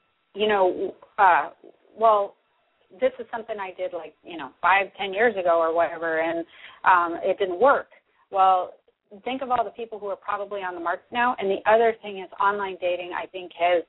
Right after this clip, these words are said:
just really blossomed and taken a whole new turn with a ton more people probably in the last two to five years.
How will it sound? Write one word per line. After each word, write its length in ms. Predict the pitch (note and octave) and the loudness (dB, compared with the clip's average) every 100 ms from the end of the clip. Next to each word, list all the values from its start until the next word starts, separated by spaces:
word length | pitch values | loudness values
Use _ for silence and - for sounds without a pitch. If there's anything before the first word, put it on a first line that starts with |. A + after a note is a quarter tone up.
| - | 2
just 260 | F3 E3+ G3 F#3 | 2 2 -4 4
really 440 | G3 F#3+ F3+ F3+ _ - _ - | 6 6 4 0 _ -20 _ 2
blossomed 580 | F#3 F3 F3 - F#3+ F3 | 6 6 4 -4 -12 -12
and 140 | E3+ | -14
taken 220 | - F#3+ F3+ | -16 -16 -12
a 40 | |
whole 280 | F#3 F3+ F3 | -8 -8 -8
new 140 | F4+ - | -10 -10
turn 360 | - F3+ F3 F3 - | -10 -8 -8 -10 -6
with 360 | F3 F3+ F3+ E3+ - | 2 4 4 0 -4
a 100 | - - - - | -6 -6 -8 0
ton 260 | F#3+ F3+ | 0 0
more 200 | F3 E3 - | -8 -8 -6
people 300 | G3 F#3+ F3 | -4 -2 -2
probably 580 | F3 - F#3+ F#3 F3+ F3+ | 0 4 4 4 -2 -8
in 80 | E3+ | -8
the 80 | F3 | -2
last 280 | F3 F3 - - | 0 0 -2 -8
two 100 | F#3 | -6
to 60 | E3 | -2
five 240 | F3 E3 E3 | 0 0 0
years. 260 | E3 D3 | 0 -2